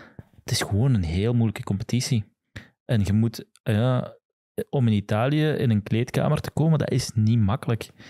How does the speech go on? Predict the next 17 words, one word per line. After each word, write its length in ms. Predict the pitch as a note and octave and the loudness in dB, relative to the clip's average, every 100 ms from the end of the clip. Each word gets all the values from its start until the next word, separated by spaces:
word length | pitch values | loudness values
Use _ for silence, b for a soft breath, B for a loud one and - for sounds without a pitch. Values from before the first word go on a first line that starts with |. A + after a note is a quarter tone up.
| B B _ - | B B _ -4
Italianen 440 | A2 A2 B2 C#3 | 0 2 2 0
zijn 120 | C3+ | 2
een 100 | B2 | 2
beetje 280 | A2 - - | 0 0 -2
onderling 540 | B2 C#3 D3 E3 D3+ | 0 2 2 4 2
en, 180 | - A#2 | 2 2
en, 200 | A2+ A2+ | 2 0
en 160 | - G#2+ | 2 0
zijn 100 | G#2+ | 2
een 60 | G2+ | 0
beetje 200 | - - | -2 -2
eikels 380 | - - C#3 | -2 0 -2
naar 140 | - A2+ | -2 -2
buitenlanders. 600 | G#2+ G#2+ B2+ C#3+ D#3+ - | 0 0 0 2 2 0
Dus 120 | - | -4
je 120 | - A2+ | -2 0
moet, 360 | A2+ - - | 0 -2 -10